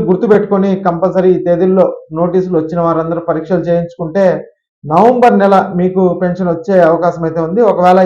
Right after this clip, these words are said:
ఈ పరీక్షలు చేయించుకోకుండా మనము హాస్పిటల్కి వెళ్లకుండా ఉంటే నవంబర్ నెల పెన్షన్ అయితే ఈసారి కంపల్సరీ కట్ చేస్తారనేసి అధికారులు అయితే చెప్తున్నారు. ఏమంటే లాస్ట్ టైమ్ రెండు సార్లు పరీక్షలు చేయించుకోకపోయినా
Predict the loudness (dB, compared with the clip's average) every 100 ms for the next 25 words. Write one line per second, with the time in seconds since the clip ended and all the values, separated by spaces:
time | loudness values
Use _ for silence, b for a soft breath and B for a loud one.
0 | 2 -2 -4 -2 -4 0 0 2 0 -2
1 | -2 -2 -2 2 2 0 -6 _ _ _
2 | -2 0 2 2 2 0 0 0 0 0
3 | 0 0 0 0 0 0 0 -2 -4 0
4 | 2 2 0 0 -2 -2 -4 -2 0 0
5 | 0 0 -2 -10 _ _ -4 2 2 2
6 | -2 -2 0 0 0 -2 -4 -2 -2 0
7 | 0 0 -2 -2 -2 0 0 -2 -2 -2
8 | -4 -4 -4 -4 -4 -4 -2 0 0 -2
9 | -2 0 0 -2 -8 _ _ -2 2 2
10 | 4 2 2 2 0 0 -2 -2 0 0
11 | 0 -2 0 -2 -2